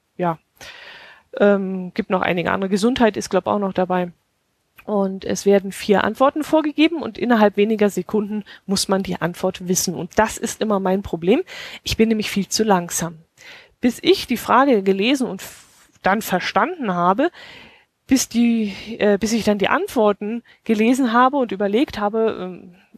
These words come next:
was es sein könnte, dann ist die Zeit schon vorbei und ich, äh, ja, bin zu spät dran, dran, um meine Antwort einzugeben. Jo,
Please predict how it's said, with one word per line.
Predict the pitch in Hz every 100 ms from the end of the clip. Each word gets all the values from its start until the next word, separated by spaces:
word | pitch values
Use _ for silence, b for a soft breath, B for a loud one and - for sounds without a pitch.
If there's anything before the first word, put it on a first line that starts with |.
| 208 -
was | 196 196
es | 214
sein | 247 330
könnte, | 214 202 277 320 B B B B _
dann | 233 240
ist | - 240 -
die | 233 226 214 - _ _ _
Zeit | - 208 214
schon | - 208
vorbei | 185 170 175 247 294
und | 220 214 -
ich, | 190 196 -
äh, | 190 190 185 _
ja, | 185 170 - _
bin | 185 190
zu | 233
spät | - 214 -
dran, | 208 208 - 254
dran, | - 202 202
um | 208
meine | 190 190 -
Antwort | 196 175 - b b
einzugeben. | - 180 - 175 180 156 - _ _ _ _ _ _ _ _ B B B B B B B B _ _ _ _
Jo, | - 254 226 180